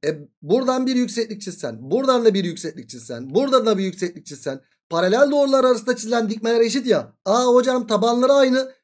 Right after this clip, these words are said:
yüksekleri aynı olan üçgenler olduğu için bunlar, o zaman alanları da ne olmak zorunda? Birbirine eşit olmak zorunda. Niye alan kaydırma diyoruz? Bu arada benim uydurduğum bir şey bu. Alan kaydırmayı şundan dolayı diyoruz.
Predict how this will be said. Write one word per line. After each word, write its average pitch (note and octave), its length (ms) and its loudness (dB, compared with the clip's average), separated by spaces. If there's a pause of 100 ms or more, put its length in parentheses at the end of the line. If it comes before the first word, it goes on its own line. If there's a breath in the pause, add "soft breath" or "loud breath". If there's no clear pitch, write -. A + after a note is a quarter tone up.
yüksekleri A#3+ 540 -4
aynı C4 300 2
olan A#3+ 160 4
üçgenler A3 560 0
olduğu F#3+ 280 0
için B3+ 320 -2
bunlar, G3+ 460 -2 (120)
o G#3 120 0
zaman A3 280 2
alanları A#3 440 4
da A3 80 6
ne A#3 60 0
olmak A#3 280 0
zorunda? F#3+ 440 -4
Birbirine F#3 440 0
eşit G3+ 240 -2
olmak G3 260 -2
zorunda. D#3+ 360 -2 (300 soft breath)
Niye A#3+ 240 4
alan B3+ 340 6
kaydırma F#3 420 2
diyoruz? F3+ 300 0
Bu F#3+ 80 2
arada D3 240 2
benim A3 220 0
uydurduğum A3 400 2
bir G3+ 40 -4
şey G#3+ 260 4
bu. A#3 280 6 (320 loud breath)
Alan B3+ 280 4
kaydırmayı A#3 520 4
şundan A#3 480 0
dolayı G#3 240 6
diyoruz. E3+ 340 -2